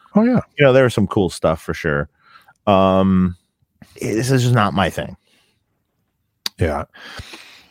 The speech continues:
Speaker 1: It's interesting 'cause, I mean, some of the recorded, even, I mean, I'll go back to recorded Black Sabbath and recorded, some recorded Aerosmith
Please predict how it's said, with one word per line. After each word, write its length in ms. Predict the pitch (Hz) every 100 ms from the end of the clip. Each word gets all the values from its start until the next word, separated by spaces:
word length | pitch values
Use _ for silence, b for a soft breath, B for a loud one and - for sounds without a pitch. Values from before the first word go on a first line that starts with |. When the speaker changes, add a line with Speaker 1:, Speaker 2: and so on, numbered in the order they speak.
| - -
Speaker 1:
It's 140 | 151
interesting 360 | 262 196 107 92
'cause, 160 | 101
I 80 | 110
mean, 280 | 110 117 110
some 220 | - 139
of 60 | 131
the 140 | 113
recorded, 600 | 104 - 120 120 107 90 90 _ _ _ -
even, 340 | 131 151 139 117
I 120 | 123
mean, 160 | 120 120
I'll 120 | 120
go 100 | 131
back 240 | 107 104 101
to 380 | 104 95 85 85 _ _ 104
recorded 480 | - 117 104 90
Black 280 | 87 101 92
Sabbath 580 | - 104 113 104 92 -
and 360 | 92 90 90 90
recorded, 440 | - 110 98 92
some 280 | 92 104 98
recorded 480 | 98 95 - 107 95
Aerosmith 680 | 98 110 117 - 92 85 -